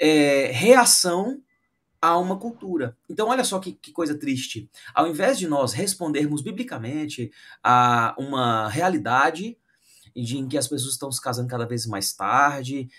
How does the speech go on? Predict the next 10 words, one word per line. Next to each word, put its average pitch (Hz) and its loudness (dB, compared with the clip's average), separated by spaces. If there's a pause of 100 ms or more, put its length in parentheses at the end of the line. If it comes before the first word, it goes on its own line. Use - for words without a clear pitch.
(180)
em 127 -4
que 127 0
algumas 127 0
nem 156 -2
pensam 127 -6
em 120 -4
casar, 120 -2 (380)
é, 131 4
nós 156 2
estamos 185 0